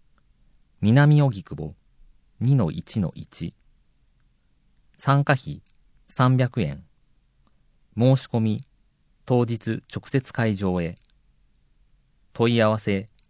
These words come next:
杉並体操祭り実行委員会事務局、渡辺。電話、零七零五五五六の九四四七。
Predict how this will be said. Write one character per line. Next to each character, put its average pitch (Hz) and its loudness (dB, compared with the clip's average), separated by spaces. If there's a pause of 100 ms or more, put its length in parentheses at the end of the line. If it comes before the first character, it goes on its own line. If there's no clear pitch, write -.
(420)
杉 123 0
並 151 4
体 135 0
操 127 -2
祭 78 -6
り - -20 (220)
実 101 -2
行 135 2
委 123 -2
員 117 0
会 76 -8
事 - -16
務 98 0
局、 82 -8 (240)
渡 92 -2
辺。 82 -4 (1200)
電 104 4
話、 98 2 (640)
零 156 4
七 139 2
零 80 -6 (560)
五 147 4
五 143 2
五 82 -2
六 85 -6
の 73 -6 (680)
九 156 0
四 131 0
四 92 2
七。 80 -2